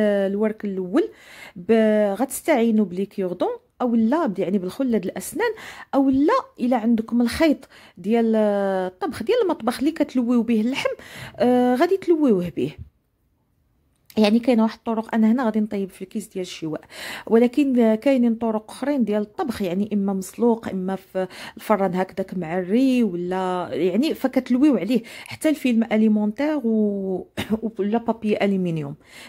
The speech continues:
المهم انا درت لكم هذه الطريقه هذه، جاتني انا هذه افضل واسهل. غادي نبدا عاود نسد، ها نتوما كتشوفوا غتبقاو كتجبدوا بداك الكيردون، بداك العود السنان.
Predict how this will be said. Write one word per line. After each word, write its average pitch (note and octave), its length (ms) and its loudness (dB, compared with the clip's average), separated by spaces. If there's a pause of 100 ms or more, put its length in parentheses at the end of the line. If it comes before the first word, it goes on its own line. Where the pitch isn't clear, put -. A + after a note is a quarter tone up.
المهم C4 200 6
انا C4 180 2
درت A#3 260 0
لكم B3 220 -2
هذه A3 180 0
الطريقه G3 500 -10
هذه، F#3 400 -2 (340)
جاتني B3 380 0
انا A3+ 240 4
هذه A3+ 200 0
افضل B3 340 -2
واسهل. E3 460 -8 (1400)
غادي B3+ 200 2
نبدا G#3+ 260 2
عاود F#3 300 -2
نسد، B3 400 -8
ها G3+ 80 -2
نتوما F#3+ 260 -8
كتشوفوا - 600 -10
غتبقاو E4+ 400 -2
كتجبدوا B3 500 2
بداك C#4 280 0
الكيردون، C#4 500 -2 (220)
بداك A3+ 220 -12
العود A3 240 0
السنان. A4 440 -4